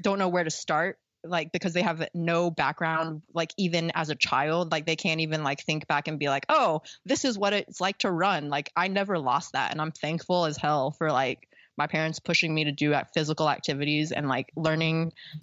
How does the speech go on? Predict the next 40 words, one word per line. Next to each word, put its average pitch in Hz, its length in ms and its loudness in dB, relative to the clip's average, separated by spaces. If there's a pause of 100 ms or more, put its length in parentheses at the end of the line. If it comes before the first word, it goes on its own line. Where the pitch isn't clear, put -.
(220)
that 156 260 0
sort 147 180 -2
of, 147 60 -4
like, 131 220 -2
discipline 147 600 0
and, 139 160 -2
like, 131 380 -2
structure 170 540 2
around, 147 280 0
like, 131 140 -4
having 165 480 -2
to 151 360 -4 (120)
practice 151 380 -2
every 151 260 -2
day. 139 240 -2 (340)
Or, 147 280 0
I 160 40 -2
mean, 165 120 0
I'm, 156 260 -2
I 170 80 0
don't 165 120 0
know 147 80 0
if - 80 -6
y'all 139 100 2
are 143 60 2
practicing 151 300 -4
every 147 160 -2
day, 143 120 2
but 147 120 0
I 151 40 0
mean, 160 160 0
by 151 100 2
the 156 60 -2
time 165 200 -2
you're 160 80 0
in 147 80 -2
middle 151 200 0
school 170 480 2
or, 156 140 0
like, 135 240 0